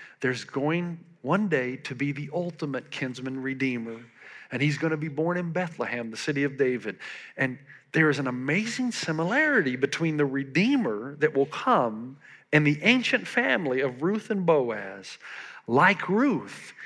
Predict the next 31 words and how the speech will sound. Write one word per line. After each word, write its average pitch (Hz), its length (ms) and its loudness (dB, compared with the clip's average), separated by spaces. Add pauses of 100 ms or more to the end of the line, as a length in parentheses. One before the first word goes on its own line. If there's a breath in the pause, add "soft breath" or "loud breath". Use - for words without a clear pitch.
(180 loud breath)
he 202 180 4
will 180 180 4
leave 190 260 2
his 226 180 2
father's 139 460 6
home 160 380 2
and 135 220 -4
throne 165 320 2
above 135 680 4 (360 loud breath)
to 131 80 2
go 160 260 10
to 151 200 2
a 117 60 -2
foreign 196 420 -2
land 117 640 -2
expecting 147 580 -4
things 143 300 -4
to 143 100 -6
be 151 100 -8
worse. 135 680 -10 (1000 loud breath)
Like 170 320 6
Boaz, 165 520 8
he'll 160 180 2
not 165 180 4
only 190 220 4
pay 190 200 0
your 160 240 -2
debt, 147 500 -2 (320 loud breath)
he 165 100 2
reaches 180 420 4
out 185 260 8